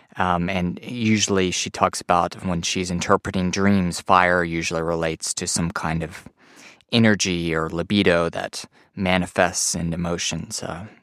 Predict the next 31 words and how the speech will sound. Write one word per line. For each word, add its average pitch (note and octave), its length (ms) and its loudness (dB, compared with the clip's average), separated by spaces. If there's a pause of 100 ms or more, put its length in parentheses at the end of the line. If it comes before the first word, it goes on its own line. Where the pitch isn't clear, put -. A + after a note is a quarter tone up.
(140)
you G#2 120 -2
know, E2+ 140 0
if - 160 -4
you F#2 80 2
ever F#2 180 2
have F2 240 2
a E2+ 80 -2
very, F2 500 2 (520)
um, E2 420 -8 (560)
gripping A2 520 4
dream, F#2 520 4
it D#2+ 100 -8
usually, F2 500 -4 (540)
you F2+ 140 -8
know, E2 80 -6
you E2 200 -8
can E2+ 180 -6
wake E2+ 260 -4
up E2+ 160 0 (540)
crying F#2 560 4
or E2+ 80 -2
something. E2 480 -4
It, E2 160 -10 (240)
it - 100 -14
very F2+ 260 4
s-, - 200 -2 (180)
has F#2+ 280 0
a F2 60 -6
very F#2+ 220 4
strong F#2+ 500 4
rem-, F2 180 0